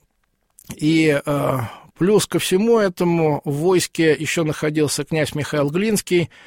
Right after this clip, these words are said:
прирожденный лидер, великолепный оратор, человек, у которого были свои сторонники в Смоленске. Он, конечно же,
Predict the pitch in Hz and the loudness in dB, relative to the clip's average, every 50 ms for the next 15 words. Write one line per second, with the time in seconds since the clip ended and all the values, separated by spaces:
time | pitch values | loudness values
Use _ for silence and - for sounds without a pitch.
0 | - - - - - - 165 151 156 170 180 170 151 165 208 214 196 185 175 165 | -20 -20 -20 -18 -8 -2 2 2 4 4 4 2 2 4 4 4 6 4 4 2
1 | 147 - - _ _ _ _ _ _ _ _ _ - 143 147 165 196 220 190 170 | 0 -2 -4 _ _ _ _ _ _ _ _ _ -2 2 4 4 4 4 4 4
2 | 180 170 151 135 - _ _ _ _ - 143 147 151 151 - 180 190 202 185 - | 4 4 2 0 -4 _ _ _ _ -4 -2 -2 0 0 2 2 2 2 2 0
3 | 165 156 - - 156 147 156 170 180 175 - - 151 151 - - 160 170 180 - | -2 -2 0 2 2 2 4 4 4 2 2 0 -4 -4 -2 -4 -2 -2 -2 -2
4 | - - 156 147 - 170 165 156 143 151 185 190 190 156 - - 151 156 165 - | -2 -2 -2 0 0 2 2 2 0 0 0 0 0 0 2 2 2 2 2 2
5 | - 156 143 151 156 151 147 135 - 147 - - 151 156 160 160 147 127 117 - | 0 0 2 2 2 0 -2 -4 -4 -6 -4 -2 0 2 2 2 2 0 -2 -4
6 | - - 135 143 202 240 233 190 _ - 151 151 180 202 - - 175 160 151 147 | -8 -6 -2 0 0 0 0 -2 _ -6 -4 -2 -2 -2 -2 -2 -4 -2 -2 -2
7 | - | -4